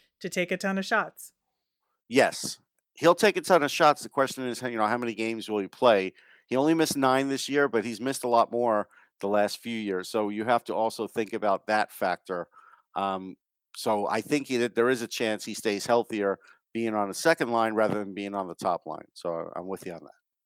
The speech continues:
Speaker 1: Yeah. So for any of these guys, is there anything that you think the team could potentially do to under-, either undermine what their ideal role should be or support it?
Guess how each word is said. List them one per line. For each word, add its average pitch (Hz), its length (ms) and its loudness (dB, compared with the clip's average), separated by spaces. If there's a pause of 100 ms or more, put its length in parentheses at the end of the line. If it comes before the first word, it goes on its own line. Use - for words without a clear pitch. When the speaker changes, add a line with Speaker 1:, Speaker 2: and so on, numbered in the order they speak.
(300)
Speaker 1:
Yeah. 160 260 -6
So 240 220 2
for 269 180 6
any 262 240 4
of 233 80 0
these 208 320 0 (100)
guys, 170 520 2
is 180 140 -4
there 185 400 0
anything 202 640 -2
that 180 120 -4
you 185 120 -4
think 190 340 -6 (440)
the 180 80 -2
team 190 420 0
could 185 260 -6
potentially 175 1120 -4
do 165 440 -4
to 156 580 -2 (840)
under-, 202 400 4
either 190 220 2
undermine 240 720 4 (640)
what 220 280 0
their 226 140 6
ideal 214 420 2
role 214 240 2
should 226 240 -4
be 226 280 -2
or 185 580 2 (380)
support 190 500 0
it? - 140 -18